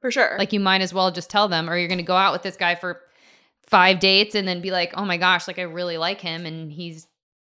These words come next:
Speaker 2: in a totally different mindset than you are.
Speaker 1: Right, exactly. For sure.
Speaker 2: Although it is vulnerable and very scary
Speaker 1: It is
Speaker 2: to even do
Speaker 1: scary.
Speaker 2: that.
Speaker 1: Yeah. And that's why I think, like, it, it comes with going on more dates. Like I said, I have a lot of friends who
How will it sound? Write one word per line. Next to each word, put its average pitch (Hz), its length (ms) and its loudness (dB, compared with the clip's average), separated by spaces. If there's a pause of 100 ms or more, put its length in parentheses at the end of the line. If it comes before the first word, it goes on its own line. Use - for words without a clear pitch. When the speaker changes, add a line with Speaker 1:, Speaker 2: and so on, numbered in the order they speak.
(200)
Speaker 2:
in 185 140 -4
a 180 60 -6
totally 185 500 -6
different 165 240 -8
mindset 156 380 -6
than - 100 -10
you - 120 -14
are. - 220 -18 (120)
Speaker 1:
Right, 214 280 4
exactly. 202 640 0 (280)
For 226 100 -10
sure. 208 340 -8 (960)
Speaker 2:
Although 226 220 4
it 214 80 2
is 220 140 2
vulnerable 175 440 0
and 151 160 -4
very 135 200 -4
scary - 520 -10 (600)
Speaker 1:
It 214 140 -2
is 208 140 0
Speaker 2:
to 180 80 -4
even 160 100 2
do 156 80 0
Speaker 1:
scary. 165 140 0
Speaker 2:
that. - 220 -14 (220)
Speaker 1:
Yeah. 175 320 -2 (520)
And 233 160 4
that's 240 160 4
why 254 140 6
I 254 60 6
think, 226 220 -2
like, 180 300 4
it, 190 220 -2
it 185 140 -4
comes 190 240 -6
with 190 180 -4
going 170 320 -8
on 175 240 -10
more 156 260 -6
dates. 247 360 -4
Like 190 140 0
I 180 40 0
said, 180 160 0
I 170 60 4
have 175 80 2
a 180 40 -4
lot 185 140 0
of 185 60 -10
friends 170 280 -6
who 175 300 -12